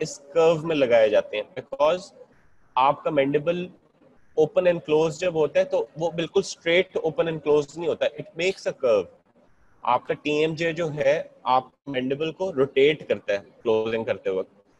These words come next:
तो एक कर्व में दांत लगे होते हैं इसलिए, ताकि जब कर्व में आपका मुंह भी बंद करें आप तो वो सारे दांत कांटेक्ट करें।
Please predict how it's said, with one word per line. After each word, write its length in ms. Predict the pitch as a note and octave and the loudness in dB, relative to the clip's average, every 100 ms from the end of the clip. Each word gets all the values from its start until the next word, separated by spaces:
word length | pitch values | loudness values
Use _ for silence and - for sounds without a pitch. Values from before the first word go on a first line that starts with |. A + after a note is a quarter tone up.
| _ _ _ _ | _ _ _ _
तो 80 | F#3 | -8
एक 220 | - F3+ | -6 -8
कर्व 480 | - E3 F#3+ F#3 F3 | -2 4 4 4 -2
में 160 | F#3+ E3 | -2 2
दांत 280 | C3+ C3 | 2 2
लगे 200 | B2+ A#2 | 0 2
होते 240 | B2+ A#2+ D3+ | 2 2 -2
हैं 100 | D3+ | -6
इसलिए, 560 | C#3 - E3 D#3 D#3 | -8 -10 -8 -4 -4
ताकि 320 | F#3 D#3+ - D#3+ | -2 -4 -4 -4
जब 140 | D#3+ | -4
कर्व 480 | - - - F3+ F3 | -6 2 4 4 0
में 160 | F#3+ F#3+ | -2 -2
आपका 400 | - C3+ - D3+ | 0 -2 -2 -2
मुंह 280 | B2+ C3 F3 | 0 -2 -2
भी 80 | |
बंद 300 | F#3+ D#3 D#3+ D3+ | 0 0 -2 -2
करें 260 | D3 C#3+ C#3+ | 0 2 0
आप 520 | A#2 B2+ C3+ - _ _ _ - | 0 0 0 -4 _ _ _ -6
तो 80 | |
वो 120 | C#3+ D3+ | -6 -6
सारे 360 | - C3 D3 | 0 2 2
दांत 360 | C#3 C3 C3+ C#3 _ _ | 0 0 -2 -4 _ _
कांटेक्ट 400 | C3 B2+ C#3 - | -2 0 -2 -2
करें। 260 | A2 G#2+ | -4 -4